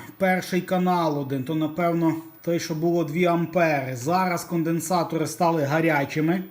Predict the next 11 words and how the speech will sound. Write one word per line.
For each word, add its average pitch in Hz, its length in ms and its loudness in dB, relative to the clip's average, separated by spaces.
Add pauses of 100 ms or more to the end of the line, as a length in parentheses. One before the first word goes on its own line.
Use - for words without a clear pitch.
(180)
Гарячими 175 720 0
так, 185 240 0
що 196 160 0
некомфортно 175 680 0
тримати 170 500 0
руку. 160 320 -2
Тобто 135 300 -8
зараз 170 340 -2
воно 170 220 -2
валить 160 520 0
на 156 220 2